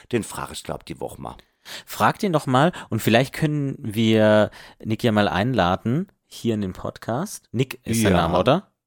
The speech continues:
Speaker 1: Ja, Nicola.
Speaker 2: Nicola, vielleicht können wir ihn ja mal einladen hier in den Podcast und über solche Themen auch sprechen. Ich fände das wirklich
Speaker 1: Mhm.
Speaker 2: spannend, nicht nur für uns zwei, sondern auch für alle unsere Hörerinnen und Hörer,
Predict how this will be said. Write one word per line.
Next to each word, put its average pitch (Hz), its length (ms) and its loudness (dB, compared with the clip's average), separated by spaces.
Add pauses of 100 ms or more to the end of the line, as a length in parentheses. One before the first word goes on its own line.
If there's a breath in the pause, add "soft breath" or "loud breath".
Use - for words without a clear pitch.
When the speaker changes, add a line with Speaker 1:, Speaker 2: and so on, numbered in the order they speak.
(720)
Speaker 1:
Ja, 90 220 -2
Nicola. 95 600 -2 (200)
Speaker 2:
Nicola, 98 380 2 (300 loud breath)
vielleicht - 200 -2
können 131 140 2
wir 127 80 0
ihn 120 60 0
ja 117 80 2
mal 107 160 2
einladen 127 440 -2
hier 123 120 0
in 113 80 0
den 98 100 -2
Podcast - 720 -4 (380 loud breath)
und 110 680 4
über 113 200 2
solche 107 260 2
Themen 110 300 0
auch 95 100 -2
sprechen. - 600 -6 (220 loud breath)
Ich - 100 -14
fände 127 200 2
das 110 300 -6
wirklich 110 320 -4
Speaker 1:
Mhm. 92 40 -4
Speaker 2:
spannend, 110 340 0
nicht 123 140 0
nur 117 60 0
für 110 140 -2
uns 110 260 -4
zwei, 156 160 2
sondern 127 240 -4
auch 104 160 0
für 107 380 2
alle 117 260 2
unsere 98 380 -2
Hörerinnen 104 480 -2
und 90 160 -6
Hörer, 117 320 2